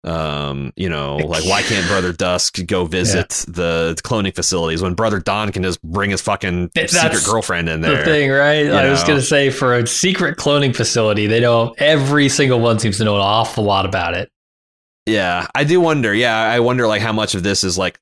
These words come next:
Speaker 1: Cleon's original plan and how much of this is Demerzel coloring outside the lines and how much of it is just cultural drift and,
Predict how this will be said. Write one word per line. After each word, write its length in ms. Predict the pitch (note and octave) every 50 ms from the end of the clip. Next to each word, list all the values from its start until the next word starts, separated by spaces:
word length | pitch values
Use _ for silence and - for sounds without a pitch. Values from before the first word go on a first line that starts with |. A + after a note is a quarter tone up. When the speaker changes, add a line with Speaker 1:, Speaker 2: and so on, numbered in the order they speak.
| _ _ -
Speaker 1:
Cleon's 540 | - B2+ A#2 A2 G#2 G2+ G2+ G2 F#2+ F#2+
original 400 | G2 F#2 G2 G2 F2+ F2+ F#2+ F2+
plan 340 | E2+ - G#2 F#2+ F#2+ F#2+ F#2+
and 80 | F2+ E2
how 140 | F#2+ F#2+ F#2
much 180 | F#2 F2 -
of 80 | F2 E2
this 220 | F2+ F2+ F2 -
is 80 | F2 E2
Demerzel 840 | - G2 F#2 F2+ E2+ F2 E2 - F2+ F2 E2+ E2+ E2 E2 E2 D#2+ -
coloring 340 | - G2 F#2 F2+ F2 E2+ E2+
outside 380 | E2 D#2+ - - F#2+ E2 E2
the 80 | D2 D2
lines 560 | E2 G#2 A2 G#2+ G2+ G2+ G2+ G2 F#2+ F#2 F2+ F2+
and 80 | E2
how 100 | E2+ F#2
much 220 | F2+ F2+ F2 - F#2
of 100 | D#2+ E2
it 100 | E2+ D#2+
is 120 | E2 D2+
just 200 | - F2 E2 -
cultural 420 | - - F#2+ F2+ - - - E2 D#2
drift 520 | D#2 - G2+ G2+ G2+ G2 - - - - -
and, 480 | - F2+ F2 E2+ E2 D#2+ E2 E2 D#2